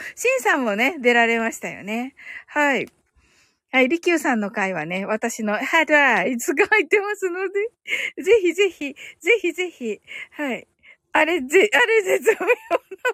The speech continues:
爆笑。聞いてくださったんですか、シンさん。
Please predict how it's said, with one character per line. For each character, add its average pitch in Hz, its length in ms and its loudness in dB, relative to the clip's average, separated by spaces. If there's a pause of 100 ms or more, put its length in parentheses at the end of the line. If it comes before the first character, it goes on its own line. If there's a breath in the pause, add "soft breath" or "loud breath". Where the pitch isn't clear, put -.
爆 403 380 -4 (160)
笑。 427 140 -6 (1800 loud breath)
聞 403 140 0
い 415 80 0
て 480 120 -4
く 480 120 -6
だ 480 80 -4
さ 508 60 -6 (180)
っ - 40 -20
た 415 140 -6
ん 359 40 -10
で 277 100 -6
す - 100 -20
か、 254 160 -12
シ 262 160 -10
ン 240 80 -8
さ 180 260 -12
ん。 - 80 -18